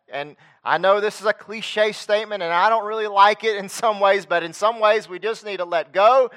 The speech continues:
and let God. We need to let God handle it. It's in,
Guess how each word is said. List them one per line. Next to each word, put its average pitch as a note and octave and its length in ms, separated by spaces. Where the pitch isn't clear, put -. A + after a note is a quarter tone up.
and D#3 140
let F3+ 240
God. G3 340
We F3+ 100
need G#3 120
to G3+ 60
let F3 240
God A3+ 500
handle F#3 500
it. A#3 200
It's - 200
in, F#3+ 120